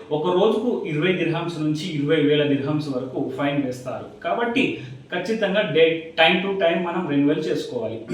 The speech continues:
ఈ రెన్యువల్ కోసం ఐసీపీ సెంటర్లను సంప్రదించి, వెంటనే రెన్యువల్ చేసుకోవాల్సి ఉంటుంది. అలాగే, ఈ Emirates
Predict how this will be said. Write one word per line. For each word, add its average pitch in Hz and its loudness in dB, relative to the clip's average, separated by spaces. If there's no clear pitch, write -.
ఈ 214 2
రెన్యువల్ 226 6
కోసం 220 0
ఐసీపీ 220 -2
సెంటర్లను 180 -2
సంప్రదించి, 156 -2
వెంటనే 185 4
రెన్యువల్ 156 4
చేసుకోవాల్సి 139 -2
ఉంటుంది. 127 -2
అలాగే, 220 2
ఈ 202 -4
Emirates 202 2